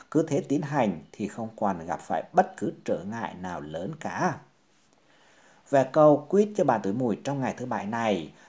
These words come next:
tử vi tuổi Ất Mùi thuộc mệnh Kim, tình cảm gia đình rạn vỡ do thiếu sự chia sẻ. Tử vi tuổi Đinh Mùi thuộc mệnh Thủy, không khí gia đình nặng nề, căng thẳng.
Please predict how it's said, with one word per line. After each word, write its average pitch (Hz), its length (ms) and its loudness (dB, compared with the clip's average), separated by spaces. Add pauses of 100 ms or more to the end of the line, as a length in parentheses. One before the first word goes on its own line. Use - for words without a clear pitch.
tử 117 120 0
vi 156 180 0
tuổi 123 260 0
Ất 202 200 -2
Mùi 113 440 2
thuộc 104 260 -4
mệnh 95 260 -2
Kim, 127 340 0 (140)
tình 98 180 -4
cảm 82 200 -6
gia 123 200 -6
đình 98 240 -4
rạn 90 220 -4 (100)
vỡ 98 320 -2 (140)
do - 220 0
thiếu 110 220 -6
sự - 360 -6
chia 117 260 -6
sẻ. 107 420 0 (280)
Tử 120 120 6
vi 175 200 4
tuổi 117 260 2
Đinh 143 240 2
Mùi 98 420 2
thuộc - 280 -8
mệnh 92 180 -4 (100)
Thủy, 104 360 -4 (180)
không 127 300 2
khí 113 160 -6
gia 127 180 -2
đình 98 280 -2
nặng 90 220 -6
nề, 95 300 0 (260)
căng 123 200 -6
thẳng. 110 320 -6